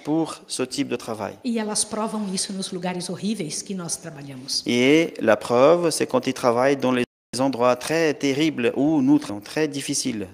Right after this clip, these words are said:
Speaker 1: des situations très difficiles.
Speaker 2: Muitas pessoas se, em, se candidatam pra serem alunos.
Speaker 1: Beaucoup se candidatent pour être des élèves, euh, missionnaires.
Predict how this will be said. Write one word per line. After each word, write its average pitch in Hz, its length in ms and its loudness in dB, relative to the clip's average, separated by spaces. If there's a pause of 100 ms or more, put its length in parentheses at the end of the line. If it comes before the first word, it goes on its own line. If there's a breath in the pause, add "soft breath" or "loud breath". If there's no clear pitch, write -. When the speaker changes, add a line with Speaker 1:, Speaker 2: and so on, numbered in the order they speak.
(100)
Speaker 1:
des 110 100 -8
situations 120 420 -4
très 131 180 -4
difficiles. 107 520 -10 (460 soft breath)
Speaker 2:
Muitas 254 340 0
pessoas 196 460 -6
se, 185 540 -4 (120)
em, 180 680 -8 (400)
se - 140 0
candidatam 196 680 -2
pra 175 160 -10
serem 180 340 -6
alunos. 160 560 -8
Speaker 1:
Beaucoup 170 500 6
se 123 200 4 (100)
candidatent 143 580 4
pour 123 180 4
être 123 240 2
des 107 360 2
élèves, 110 300 4
euh, 101 160 -2
missionnaires. 101 520 -2